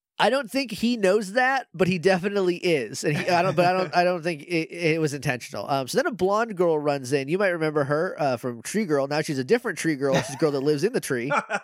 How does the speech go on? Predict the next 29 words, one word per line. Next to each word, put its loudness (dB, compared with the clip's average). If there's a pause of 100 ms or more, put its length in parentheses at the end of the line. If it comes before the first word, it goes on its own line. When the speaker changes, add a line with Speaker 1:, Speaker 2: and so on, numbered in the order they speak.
(680)
Speaker 1:
Um, -2
this -2
is, -4
this -4
was -4
Krista, 0 (200)
also 2
the 2
voice 2
of -2
Nova. 0 (360)
So -2
real 0
Power 0
Rangers 0
Speaker 2:
Oh, 2
Speaker 1:
alum. 2
Speaker 2:
wow, 0
a -2
former 0
Ranger 0
is -2
Speaker 1:
Former 2
Speaker 2:
here. 2
Speaker 1:
Power -2
Ranger, -2
Speaker 2:
Oh, -10
okay. -2
Speaker 1:
Nova. -2